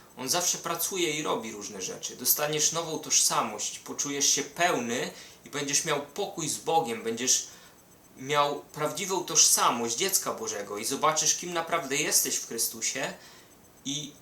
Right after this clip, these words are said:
czym jest ten świat, co tak naprawdę się dzieje. Będziesz miał pewność zbawienia i bliską relację z Nim. Doświadczenie Jezusa jest żywe i prawdziwe, tylko trzeba zaufać i uwierzyć w tą prostotę Ewangelii, że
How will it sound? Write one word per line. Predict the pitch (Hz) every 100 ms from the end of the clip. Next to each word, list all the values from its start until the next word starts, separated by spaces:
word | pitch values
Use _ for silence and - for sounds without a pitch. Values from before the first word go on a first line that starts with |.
| -
czym | - - 226
jest | 196 -
ten | 160
świat, | - - 196 135 113 - -
co | -
tak | 165 165
naprawdę | 160 156 - 160 143
się | 139 135
dzieje. | 127 151 127
Będziesz | 107 113 123 123
miał | 139 135 - - -
pewność | 170 170 156 143
zbawienia | - 123 127 156 151
i | 139
bliską | 131 151 - 131
relację | 151 160 127 - 104
z | -
Nim. | 110 135 156 - - - -
Doświadczenie | - - - 151 - 170 165 165
Jezusa | 156 156 156 160
jest | 147 120
żywe | - 185 175
i | 151
prawdziwe, | 147 135 175 165 113 147 - - - -
tylko | 139 -
trzeba | 151 - 151
zaufać | 151 156 196 - 202 190
i | 151
uwierzyć | 151 196 175 -
w | -
tą | 160
prostotę | 151 170 165 - - 165
Ewangelii, | 151 160 160 143 104 - -
że | - 139